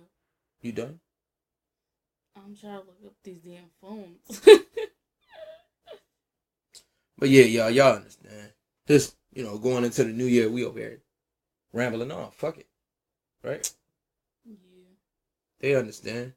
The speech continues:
Speaker 1: Everybody know, everybody that's listening know they getting older too.
Speaker 2: Bro,
Speaker 1: So,
Speaker 2: I put on
Speaker 1: we just
Speaker 2: church
Speaker 1: trying to
Speaker 2: phones. Siri gonna do cheapest phones. Like, what the hell?
Speaker 1: But you know.
Speaker 2: The next time,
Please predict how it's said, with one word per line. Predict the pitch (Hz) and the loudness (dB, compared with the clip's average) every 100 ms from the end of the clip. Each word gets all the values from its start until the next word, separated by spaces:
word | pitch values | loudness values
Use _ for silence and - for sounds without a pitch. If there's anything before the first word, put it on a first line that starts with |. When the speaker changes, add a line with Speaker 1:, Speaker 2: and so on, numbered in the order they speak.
| _ _ _ _ _ _ 151 | _ _ _ _ _ _ 8
Speaker 1:
Everybody | 180 170 160 147 | 10 12 12 12
know, | 147 151 147 | 10 10 12
everybody | 156 156 156 147 | 10 10 10 8
that's | 139 | 6
listening | 135 143 135 123 | 2 2 0 2
know | 123 | 4
they | 123 127 | 6 8
getting | 135 123 | 6 6
older | 117 117 110 | 0 -2 -4
too. | 117 113 - _ _ _ _ 170 | -8 -10 -14 _ _ _ _ -14
Speaker 2:
Bro, | 196 190 180 | -10 -8 -2
Speaker 1:
So, | 214 104 | 0 0
Speaker 2:
I | |
put | 330 - - | -6 -10 -10
on | 247 240 208 180 _ _ _ _ _ _ _ - - _ _ | -10 -10 -12 -16 _ _ _ _ _ _ _ -14 -14 _ _
Speaker 1:
we | 107 113 | -12 -4
just | 120 - | -4 0
Speaker 2:
church | 254 | 0
Speaker 1:
trying | - | 0
to | 226 | -2
Speaker 2:
phones. | 208 175 170 - _ _ - | -8 -8 -14 -20 _ _ -20
Siri | - 269 247 226 | -18 -16 -14 -14
gonna | 185 175 175 _ _ _ _ 165 | -14 -18 -20 _ _ _ _ -6
do | 190 196 180 | -6 -6 -8
cheapest | - 233 208 151 143 _ | -12 -12 -12 -20 -20 _
phones. | 156 151 156 _ _ | -20 -20 -20 _ _
Like, | 196 202 | -14 -14
what | 208 302 | -14 -18
the | - | -12
hell? | 254 247 226 220 220 _ _ _ _ _ _ _ _ | -8 -8 -6 -8 -12 _ _ _ _ _ _ _ _
Speaker 1:
But | - | -16
you | 143 | -8
know. | 135 120 165 _ | -4 -4 -6 _
Speaker 2:
The | 277 | -8
next | 262 302 - | -6 -6 -6
time, | 302 247 | -4 -6